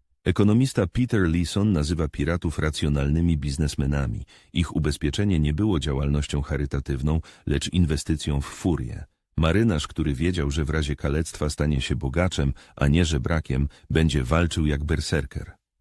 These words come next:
W tym samym czasie w królewskiej flocie okaleczonego marynarza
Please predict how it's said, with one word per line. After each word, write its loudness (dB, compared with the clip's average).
W -14
tym 4
samym 2
czasie 0
w -14
królewskiej 0
flocie -2
okaleczonego -2
marynarza 0